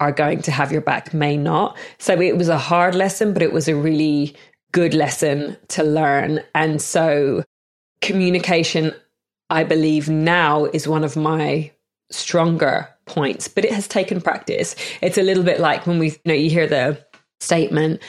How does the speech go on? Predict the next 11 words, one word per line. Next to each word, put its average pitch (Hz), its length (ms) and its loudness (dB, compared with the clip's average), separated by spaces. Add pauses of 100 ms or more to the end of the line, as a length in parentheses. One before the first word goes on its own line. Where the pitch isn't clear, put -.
(240)
"No 165 320 2
is 156 260 2
a 156 60 0
full 151 240 0
sentence." - 680 -4 (280)
Yes, 202 320 0
it 208 100 2
is 247 160 2
a 220 60 2
full - 200 -4
sentence, 143 720 -2